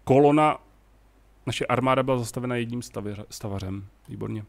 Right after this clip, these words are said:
A ty si tady zůstaň. Počkej, počkej, počkej, počkej, počkej, počkej, počkej. Ty můžeš jet sem, to je úplně v pořádku.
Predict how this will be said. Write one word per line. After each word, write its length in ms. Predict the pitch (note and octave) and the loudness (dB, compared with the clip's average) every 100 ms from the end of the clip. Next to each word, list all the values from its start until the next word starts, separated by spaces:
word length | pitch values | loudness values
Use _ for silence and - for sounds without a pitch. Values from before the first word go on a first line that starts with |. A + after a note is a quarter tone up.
| - - - - - - - - - - - _ _ - - - - - - - - - - | -18 -20 -20 -20 -20 -20 -20 -20 -20 -20 -20 _ _ -20 -20 -20 -20 -20 -20 -20 -20 -20 -4
A 360 | C3 D3 D3 D3 | 2 4 4 2
ty 120 | D3+ | 0
si 180 | - E3 | -4 0
tady 220 | F#3+ F#3 | 2 2
zůstaň. 880 | G#2+ G#2+ A2 - B2 G#2+ G#2 A2+ C3 | 2 -2 -4 -2 2 2 2 0 -2
Počkej, 380 | B2+ - - G2 | -6 -8 -4 -4
počkej, 320 | G2+ - G#2 | -6 -8 -10
počkej, 340 | G2+ - - | -10 -12 -12
počkej, 360 | F#2 F2+ - G2 | -10 -10 -10 -10
počkej, 360 | G2+ - - | -10 -14 -12
počkej, 360 | G#2+ - - A#2+ | -12 -14 -16 -18
počkej. 400 | - A#2 - G#2 | -18 -20 -14 -14
Ty 100 | G#2+ | -10
můžeš 260 | A#2+ C3 A#2+ | -8 -8 -6
jet 120 | D3+ | -8
sem, 480 | - G2 G#2 A#2+ C3+ | -6 -6 -4 -4 -6
to 120 | B2+ | -6
je 120 | A2+ | -6
úplně 340 | G#2+ - B2 A2 | -8 -8 -6 -6
v 80 | |
pořádku. 1120 | - G#2+ G#2+ G2+ G2+ - - G#2+ A2+ A#2+ C#3+ | -8 -8 -6 -6 -8 -12 -6 -4 -2 -4 -6